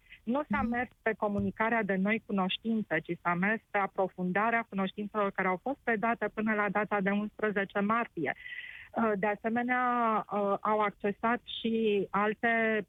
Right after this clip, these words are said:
Speaker 1: platforme, sau să zic așa, aplicații, aplicația Zoom, care le permite să intre și online pe anumite materii. Dar, uh, de un real folos, uh, pentru noi au fost și tutorii de practică. Așa cum ați spus și dumneavoastră, noi, uh,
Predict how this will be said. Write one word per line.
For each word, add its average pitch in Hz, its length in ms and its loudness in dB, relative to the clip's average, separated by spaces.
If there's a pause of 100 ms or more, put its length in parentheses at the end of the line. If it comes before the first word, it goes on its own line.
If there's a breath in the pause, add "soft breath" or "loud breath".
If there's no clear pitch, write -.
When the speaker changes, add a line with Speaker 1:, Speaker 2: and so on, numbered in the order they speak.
Speaker 1:
platforme, 214 640 0
sau 175 160 -4
să 180 160 -2
zic 202 200 -4
așa, 196 240 0
aplicații, 196 640 -2
aplicația 185 760 -2 (100)
Zoom, 226 200 -2 (340 loud breath)
care 202 260 2
le 185 160 2
permite 196 520 0
să - 60 -4
intre 185 340 0
și 233 280 -8
online 202 600 0
pe 208 60 -2
anumite 185 680 0
materii. 170 580 -4 (480 loud breath)
Dar, 208 400 0
uh, 202 320 2
de 180 140 -4
un 196 180 0
real 208 320 2
folos, 240 360 2 (160)
uh, 208 220 0 (100)
pentru 185 320 -2
noi 170 260 0
au 226 200 0
fost 233 200 0
și 214 160 -8
tutorii 254 360 -2
de 208 180 0
practică. - 580 -4 (120)
Așa 165 260 0
cum 214 160 -6
ați 202 160 0
spus 202 160 -4
și 226 100 -6
dumneavoastră, 190 800 -2
noi, 190 380 0
uh, 196 240 2